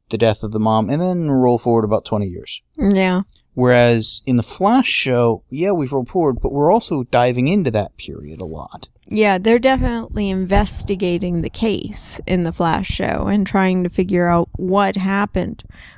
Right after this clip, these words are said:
Speaker 2: with the death of Mom. Whereas in this movie, the death of Mom was just kind of a, "It happened." I I think
Speaker 1: It
Speaker 2: other
Speaker 1: was
Speaker 2: than there's
Speaker 1: almost a recap of his origin.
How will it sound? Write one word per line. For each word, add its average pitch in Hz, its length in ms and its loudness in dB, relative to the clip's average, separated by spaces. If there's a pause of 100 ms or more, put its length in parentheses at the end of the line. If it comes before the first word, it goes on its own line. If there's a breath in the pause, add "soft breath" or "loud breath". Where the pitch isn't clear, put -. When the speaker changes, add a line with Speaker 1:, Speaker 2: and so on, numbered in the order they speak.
Speaker 2:
with 196 220 2
the 185 100 2
death 175 300 0
of 165 180 -4
Mom. 175 460 -2
Whereas 180 600 2 (120)
in 180 240 2
this 220 320 2
movie, 208 680 2 (460 soft breath)
the 220 120 4
death 233 260 2
of 196 220 -6
Mom 202 540 -2
was 180 300 -2
just - 300 -4
kind 196 320 0
of 180 160 -2
a, 175 440 2 (220)
"It 180 180 -2
happened." - 880 -2 (580 soft breath)
I 98 260 2 (640)
I 190 140 -2
think 208 260 -2
Speaker 1:
It - 60 4
Speaker 2:
other 220 140 4
Speaker 1:
was 185 140 2
Speaker 2:
than 190 240 -2
there's 190 220 4
Speaker 1:
almost 190 380 4
a 139 60 2
recap 120 480 0
of 101 120 -2
his 98 160 -2
origin. 104 560 0